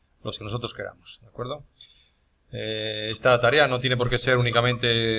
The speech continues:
desarrollada por el administrador, sino que directamente el profesor puede hacerlo en su propio curso. No es necesario que el administrador de la plataforma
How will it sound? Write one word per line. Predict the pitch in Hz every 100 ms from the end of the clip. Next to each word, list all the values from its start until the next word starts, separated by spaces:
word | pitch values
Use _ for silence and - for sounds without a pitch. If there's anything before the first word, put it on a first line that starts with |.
| 110
desarrollada | 107 110 117 110 117 120 120
por | 113
el | 110 107 104
administrador, | 101 104 104 110 123 147
sino | - 127 127
que | 131 131 135
directamente | 131 120 120 117 117
el |
profesor | 107 110 107 - 143 165 -
puede | 117 110
hacerlo | - 120 123
en | 113
su | 107
propio | 98 104 107
curso. | 107 - 98
No | 98 120
es |
necesario | 117 110 110 110
que | 98
el | 98
administrador | 98 95 - 101 120 110
de |
la | 101
plataforma | 101 - - 127 131 135